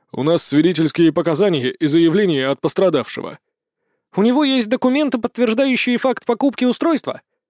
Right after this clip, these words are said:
Он может назвать серийный номер, а я могу». Я запомнил его, когда лазил в настройках. «Проверяйте».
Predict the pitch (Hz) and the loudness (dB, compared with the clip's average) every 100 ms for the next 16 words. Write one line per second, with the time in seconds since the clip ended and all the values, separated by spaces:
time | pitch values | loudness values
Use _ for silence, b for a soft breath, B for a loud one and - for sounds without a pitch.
0 | _ - 233 269 247 - 262 247 247 262 | _ 0 2 2 0 0 0 0 0 0
1 | 277 269 269 330 240 - _ _ _ 135 | 0 0 0 0 0 -4 _ _ _ -4
2 | 135 135 214 190 135 180 b _ _ _ | -2 0 0 0 -2 -2 b _ _ _
3 | _ _ _ - 113 180 220 262 226 131 | _ _ _ -10 -4 -2 0 0 0 -2
4 | 123 127 123 147 147 151 143 135 135 151 | -4 -4 -4 -4 -2 0 0 -2 -4 -6
5 | - 139 120 120 - _ _ _ _ _ | -2 -2 -2 -12 -18 _ _ _ _ _
6 | _ 147 196 262 240 139 - - | _ -2 0 2 0 0 -8 -16